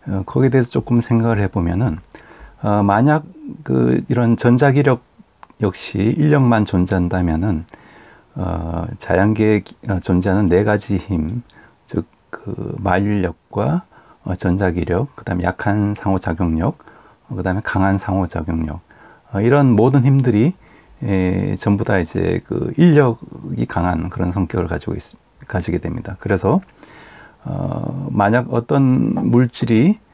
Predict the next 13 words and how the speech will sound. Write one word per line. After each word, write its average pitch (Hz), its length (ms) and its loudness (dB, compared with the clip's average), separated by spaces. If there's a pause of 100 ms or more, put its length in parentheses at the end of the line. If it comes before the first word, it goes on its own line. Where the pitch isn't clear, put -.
(360)
어, 98 260 -2
서로 180 220 2
다, 113 260 2 (360)
서로 127 460 0
이제 107 220 -4
당기게 113 360 4
된다면은 87 680 -2 (440)
이 92 200 0
물질들끼리 107 1080 -2
이제 95 160 -2
다 95 360 -2
붙어버려 98 500 0
가지고 127 480 -6